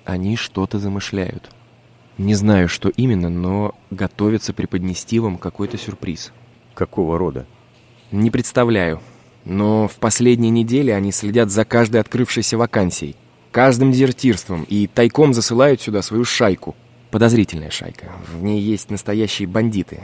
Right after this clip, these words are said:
Speaker 1: Готов поклясться. Это бандиты, никогда не появлявшиеся раньше на сталелитейном заводе.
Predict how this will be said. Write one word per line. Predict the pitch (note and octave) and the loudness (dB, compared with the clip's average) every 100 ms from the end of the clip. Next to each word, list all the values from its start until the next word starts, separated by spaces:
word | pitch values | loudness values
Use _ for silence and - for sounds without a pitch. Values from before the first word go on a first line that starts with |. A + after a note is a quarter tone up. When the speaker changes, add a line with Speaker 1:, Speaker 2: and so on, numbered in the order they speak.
| G2+ | -14
Speaker 1:
Готов | A#2 G2 G#2+ | -8 -4 -4
поклясться. | A#2 A2 F2 - - | -4 -6 -6 -6 -12
Это | - - E2+ F2 - | -18 -16 -16 -16 -12
бандиты, | G2 G#2+ G#2 B2 A2+ | -2 0 2 0 -2
никогда | G2 G#2 G2+ A#2+ | -4 -4 0 0
не | A#2 | 0
появлявшиеся | G#2+ G2+ G#2+ A2 A2 - G#2 | 0 2 2 0 -4 -4 -2
раньше | G#2 - | -2 -2
на | G2 F2+ | -4 -4
сталелитейном | - A2 A2+ G#2 A2 G2 | 0 2 2 2 2 2
заводе. | G#2+ G#2 F2+ E2 | 2 2 2 -2